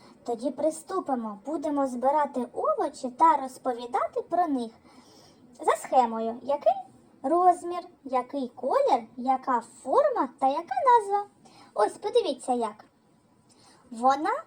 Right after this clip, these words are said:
велика, зелена, кругла. Це капуста. Так, тепер ви. Він маленький,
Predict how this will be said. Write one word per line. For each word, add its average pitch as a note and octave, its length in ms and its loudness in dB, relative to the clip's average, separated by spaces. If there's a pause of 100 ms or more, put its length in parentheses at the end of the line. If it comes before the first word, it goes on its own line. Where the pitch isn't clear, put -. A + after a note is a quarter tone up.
велика, D4+ 840 2 (300)
зелена, C#4 960 0 (340)
кругла. E4 760 2 (560)
Це - 340 -2 (1500)
капуста. G#4 1400 0 (320)
Так, B3 260 -6 (100)
тепер F#4+ 420 2
ви. D#4+ 240 0 (4000)
Він B3+ 400 -2 (240)
маленький, C4 1040 2